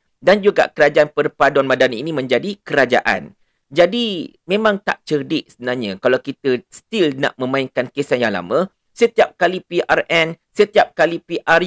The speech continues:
U, setiap kali P R K, kita masih lagi hendak membawa kisah tentang bagaimanakah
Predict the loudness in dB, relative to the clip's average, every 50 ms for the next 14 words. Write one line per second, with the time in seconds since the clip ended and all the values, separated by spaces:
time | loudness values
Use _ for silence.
0 | 0 0 0 -2 -4 _ -4 -2 -2 0 2 0 0 0 0 -4 -4 -4 -4 -6
1 | -2 -2 0 2 2 0 0 0 0 0 0 0 -2 _ _ _ -8 -8 -4 2
2 | 2 2 2 2 -2 -2 -2 -2 0 0 0 0 -2 -10 -10 _ -10 -6 0 0
3 | 0 2 2 2 2 2 2 2 -2 -6 0 2 2 2 2 -2 _ _ _ -8
4 | -6 -4 0 0 0 2 2 2 2 2 2 0 0 0 -2 -2 -4 _ -2 -2
5 | -2 -2